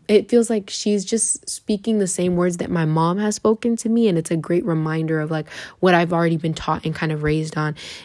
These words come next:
And a lot of, all these people are from the culture. All these people are from the culture. So I think that's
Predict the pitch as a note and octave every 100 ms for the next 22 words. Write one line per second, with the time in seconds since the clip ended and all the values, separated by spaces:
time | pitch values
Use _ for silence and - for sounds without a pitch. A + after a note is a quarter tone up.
0 | _ F3+ F3 E3 E3 - - - G#3 G#3
1 | A3 - - G#3 C#4 - C#4 - A3+ -
2 | G#3+ A3+ G3+ - E3+ F3+ - - F3+ F#3+
3 | G3+ A3+ G3+ G3 G3+ G3 F3 - D3+ D3+
4 | - - - A#3 C4+ B3+ G#3